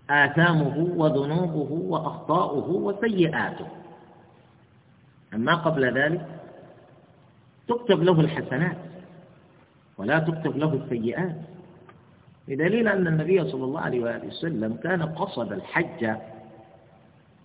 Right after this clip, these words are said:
فلما وصل إلى الأبواب بين مكة والمدينة إذا بناس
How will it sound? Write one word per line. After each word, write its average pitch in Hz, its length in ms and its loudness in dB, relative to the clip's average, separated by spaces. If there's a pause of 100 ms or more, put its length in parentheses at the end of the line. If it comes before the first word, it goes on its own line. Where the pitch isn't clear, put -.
(300)
فلما 175 380 0
وصل 156 380 0
إلى 117 220 0
الأبواب 110 760 -2 (1400)
بين 160 360 4
مكة 165 540 2 (600)
والمدينة 139 880 2 (1600)
إذا 151 580 4 (1160)
بناس 151 480 6